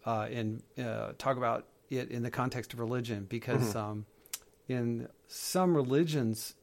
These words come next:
Speaker 1: um, like, uh, the word dogma isn't all bad. So
Speaker 2: Right.
Speaker 1: I was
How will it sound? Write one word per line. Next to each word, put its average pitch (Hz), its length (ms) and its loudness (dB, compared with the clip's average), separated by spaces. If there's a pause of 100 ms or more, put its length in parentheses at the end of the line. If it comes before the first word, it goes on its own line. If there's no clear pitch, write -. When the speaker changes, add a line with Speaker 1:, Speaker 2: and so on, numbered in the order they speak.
(100)
Speaker 1:
um, 107 480 -4 (640)
like, 120 380 -2 (180)
uh, 98 300 -4 (960)
the 143 80 -6
word 131 220 0
dogma 120 520 2 (120)
isn't 131 300 0 (400)
all 117 380 4
bad. 113 480 0
So 110 360 0 (220)
Speaker 2:
Right. 82 180 -8 (220)
Speaker 1:
I 139 100 6
was 135 240 2